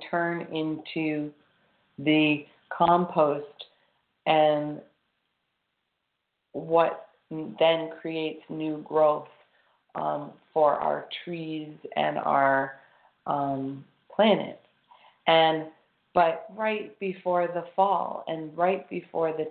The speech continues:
change, they, they make this beautiful painting of the reds and the golds and the yellows that just orange, and, and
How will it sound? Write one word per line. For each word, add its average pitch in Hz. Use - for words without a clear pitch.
change, 180
they, 165
they 180
make 180
this 165
beautiful 180
painting 160
of -
the 151
reds 175
and -
the -
golds 160
and 131
the 135
yellows 165
that 151
just 165
orange, 165
and, 160
and 160